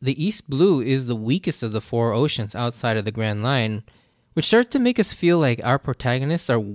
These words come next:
even weaker than we may actually think. And I'll get to this point a little bit more further on in the episode. So the fighting begins with Zoro launching with Onigiri, a move up till now we've seen one-hit K O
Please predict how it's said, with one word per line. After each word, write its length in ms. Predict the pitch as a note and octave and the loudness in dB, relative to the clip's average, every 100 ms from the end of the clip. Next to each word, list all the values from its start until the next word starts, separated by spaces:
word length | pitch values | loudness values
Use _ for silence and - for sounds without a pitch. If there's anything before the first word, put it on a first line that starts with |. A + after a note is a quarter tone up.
| G#2+ - | -10 -4
even 440 | D#3 C3+ A2+ A2 | -2 -2 -2 -2
weaker 400 | A#2 E3 F#3 C3+ | 0 0 2 0
than 220 | A2+ A2 | 2 -2
we 140 | A2 A2+ | -2 -2
may 200 | A2+ A2+ | 0 -2
actually 320 | G#2+ - G2+ | -2 -6 -10
think. 540 | - C3+ A#2+ G2 - _ _ _ _ _ _ _ - | -6 -2 -2 -4 -10 _ _ _ _ _ _ _ -2
And 100 | C#3+ | 0
I'll 120 | G3+ | 0
get 240 | F3+ E3 | 0 0
to 120 | - C#3+ | 0 0
this 480 | C3 B2 - - - _ _ | 0 0 -6 -12 -18 _ _
point 340 | - C3+ A#2+ - | -2 0 0 -2
a 100 | B2 | -4
little 260 | A#2 F#3 F#3 | -2 0 0
bit 220 | D3 C#3 | 0 0
more 340 | B2+ A#2+ A#2 | 0 0 -2
further 400 | G#2+ - A2 G#2+ G2+ | -2 -2 -2 -2 -4
on 120 | G2+ | -4
in 120 | G2 | -6
the 80 | G2+ | -4
episode. 600 | G2 - - G2 F2+ F#2+ _ _ _ _ _ - | -6 -8 -12 -10 -10 -10 _ _ _ _ _ -8
So 80 | D3+ | 0
the 120 | D#3 | 2
fighting 360 | D3+ D#3+ F3+ F3 | 4 4 4 2
begins 320 | C#3+ C#3+ C3+ | 2 0 0
with 100 | B2+ | -2
Zoro 300 | A#2 C3 B2+ | 0 2 2
launching 520 | G#2 A#2+ B2+ C#3+ B2+ | 0 -2 -2 -2 0
with 240 | A#2 G#2+ - | 0 -2 -2
Onigiri, 680 | C3 C3+ B2+ B2+ B2+ B2+ - _ _ - | 0 2 2 2 2 0 -4 _ _ -2
a 80 | |
move 300 | C3 E3 C4+ | 4 6 8
up 180 | B3 A#3 | 4 2
till 180 | - A3 | 2 4
now 280 | F3 D3+ D3+ | 4 4 4
we've 200 | C3 A#2+ | 2 0
seen 360 | - C#3+ B2 | 0 2 2
one-hit 420 | A2 C3+ D3+ D#3 - | 2 2 2 0 0
K 260 | C#3 B2+ | 2 4
O 200 | A#2+ A2+ | 4 2